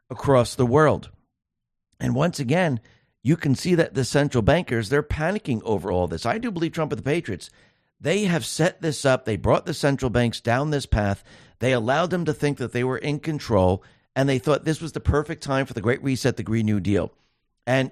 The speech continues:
set it up where they will destroy their own system, and Trump and the Patriots will usher in a new system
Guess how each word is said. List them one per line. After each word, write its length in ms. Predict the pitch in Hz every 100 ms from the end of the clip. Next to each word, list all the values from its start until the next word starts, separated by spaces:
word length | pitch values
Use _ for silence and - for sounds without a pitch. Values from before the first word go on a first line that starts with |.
| -
set 340 | - 151 170
it 80 | 202
up 220 | 147 -
where 320 | 117 123 127 -
they 340 | 90 87 160
will 140 | 180 165
destroy 500 | 143 - - 131 139
their 220 | 120 113 -
own 320 | 131 165 202
system, 640 | - - 95 - 80 90 - _ _ _ -
and 160 | 127
Trump 220 | 123 165 143
and 60 |
the 40 | -
Patriots 540 | 151 147 143 131 - _ _ -
will 200 | 135 147
usher 360 | - 127 - 139
in 280 | - 139 131
a 200 | 147 131
new 320 | 127 143 180
system 560 | 180 135 104 - 85